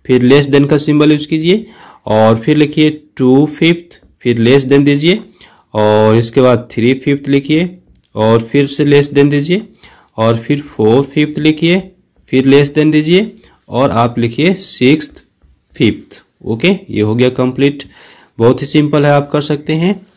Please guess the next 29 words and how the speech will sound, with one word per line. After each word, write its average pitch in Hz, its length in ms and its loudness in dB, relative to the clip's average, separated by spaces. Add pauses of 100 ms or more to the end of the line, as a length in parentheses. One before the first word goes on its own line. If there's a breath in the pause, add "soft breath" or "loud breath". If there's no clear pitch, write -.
(100)
डी 107 220 2
नंबर 139 240 2
भी 147 100 2
हम 143 120 2
लोग 143 160 0
कर 147 100 0
लेते 147 260 0
हैं। 175 320 -6 (340)
तो 113 80 -2
डी 127 200 4
नंबर 143 240 4
हम 139 140 2
लोग 139 160 2
करेंगे 123 300 2
यहाँ 110 200 0
पे 104 120 -6
देखिए, 143 340 -2 (600 loud breath)
आ, 110 160 0
ये 139 260 4
सबसे 131 340 -2
छोटा 143 280 -2
क्या 143 180 -4
है? 156 200 -4
वन 113 460 0
टेंथ, 147 540 -2 (140)
फिर 117 180 -2
less 127 300 0
than 139 180 4
दिए 156 340 0